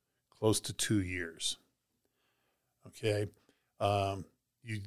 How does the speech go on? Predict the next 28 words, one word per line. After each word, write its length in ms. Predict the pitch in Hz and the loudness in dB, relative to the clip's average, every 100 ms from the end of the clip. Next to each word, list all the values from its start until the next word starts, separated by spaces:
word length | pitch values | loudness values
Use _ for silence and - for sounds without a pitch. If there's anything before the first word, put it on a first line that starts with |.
| 107 | 0
don't 300 | 110 104 95 | 2 0 4
make 240 | 135 143 | 4 6
the 80 | 120 | 4
list 460 | 107 104 104 - | 8 6 6 0
unless 480 | - 104 107 101 - | -2 -6 -4 2 2
in 100 | 110 | 2
the 80 | 101 | -2
doctor's 460 | 95 107 - 110 107 | 0 0 2 0 2
evaluation, 920 | 104 98 98 107 120 113 113 98 98 _ _ _ _ | 2 2 2 4 6 6 2 -4 -8 _ _ _ _
if 160 | - 95 | -8 2
something, 580 | - 110 - 104 98 110 - | 4 4 0 -4 -6 -12 -20
you 100 | 101 | -20
know, 80 | 92 92 | -20 -6
new 140 | 104 101 | 0 2
science 380 | - 113 113 | 6 6 4
doesn't 220 | 120 110 110 | 4 2 0
come 140 | 110 | 0
along 320 | 104 104 104 | 2 2 2
or 80 | 104 | 0
something 220 | 127 117 | -2 -2
like 160 | 107 101 | -2 -2
that, 240 | 107 107 | 0 2
or 100 | 101 | 0
you 120 | 98 | -2
don't 180 | 95 95 | -6 -4
have 100 | 101 | -4
a 60 | 95 | -4
transplant, 520 | - 120 113 107 101 | 0 2 2 -2 -4